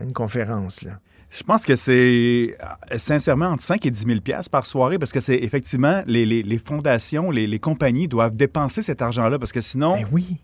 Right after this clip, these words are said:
Speaker 2: ils l'auront pas l'année prochaine.
Speaker 1: Hey, je ferais cinq à dix mille piastres par conférence.
Speaker 2: Ouais, t'en fais une par mois, là, t'es correct.
Speaker 1: Mettons, si je te paye deux mille piastres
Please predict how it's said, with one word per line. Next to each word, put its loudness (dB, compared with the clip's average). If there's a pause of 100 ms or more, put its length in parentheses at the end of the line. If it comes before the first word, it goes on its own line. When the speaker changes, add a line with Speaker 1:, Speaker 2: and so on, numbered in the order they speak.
Speaker 2:
ils -6
l'auront 0
pas -2
l'année -2
prochaine. -8 (300)
Speaker 1:
Hey, 4
je -2
ferais -2
cinq 0
à 2
dix -2
mille 2
piastres 0
par -8
conférence. -4 (280)
Speaker 2:
Ouais, -12
t'en -6
fais -4
une -6
par -6
mois, -6
là, -6
t'es -10
correct. -10 (180)
Speaker 1:
Mettons, 2
si 0
je -4
te 0
paye 2
deux 2
mille 0
piastres -4